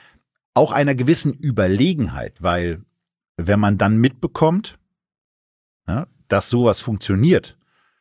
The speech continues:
und was funktioniert, kann man ja ganz andere Sachen machen. Orange is the New Black war noch einer dieser Piloten in dem Bereich. Aber mit Narcos, wo man eben wusste, naja, das wird wahrscheinlich viele der Mexikaner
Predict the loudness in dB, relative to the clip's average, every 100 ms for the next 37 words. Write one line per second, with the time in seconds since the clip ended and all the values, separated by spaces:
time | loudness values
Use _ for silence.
0 | _ _ _ -10 0 0 0 -4 -4 -4
1 | -4 -4 -4 -2 -2 -4 -4 -6 -4 -2
2 | -2 -2 -4 -8 -14 -18 -20 -20 _ _
3 | 4 4 2 0 -4 -2 0 0 0 0
4 | 0 0 0 -2 -4 -2 -2 -2 0 2
5 | 2 0 -4 -8 -8 -4 -2 -2 -2 -2
6 | -2 0 0 0 -4 -6 -16 _ _ _
7 | _ _ _ _ _ _ _ _ -2 0
8 | -2 -2 2 2 4 0 0 -6 -18 _
9 | _ _ _ -6 -2 -2 -2 -4 -4 -4
10 | -6 -4 -2 -4 -6 -8 -6 -4 -2 -2
11 | -2 -6 -10 -8 -2 -2 0 0 0 -4
12 | -12 -2 2 2 2 -2 -8